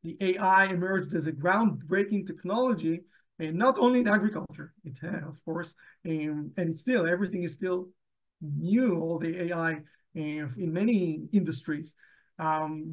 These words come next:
but it has, it holds an immense promise for really, uh, making a revolution in, uh, agriculture, and it brings a new approach. It's actually a new approach, uh,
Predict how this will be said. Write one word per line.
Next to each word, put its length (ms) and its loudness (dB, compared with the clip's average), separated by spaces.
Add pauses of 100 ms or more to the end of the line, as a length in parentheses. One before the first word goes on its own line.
but 380 2
it 100 -4
has, 420 2
it 200 -6
holds 260 0
an 120 0
immense 560 -6 (120)
promise 640 0 (360)
for 280 0
really, 420 2 (400)
uh, 120 -4
making 340 -2
a 60 0
revolution 720 -2 (300)
in, 260 0
uh, 800 -6
agriculture, 680 -2 (320)
and 400 -4
it 180 -6
brings 560 0 (320)
a 80 -8
new 300 0
approach. 760 0
It's 120 -14
actually 260 -6
a 60 -2
new 140 -2
approach, 680 -2 (420)
uh, 200 -4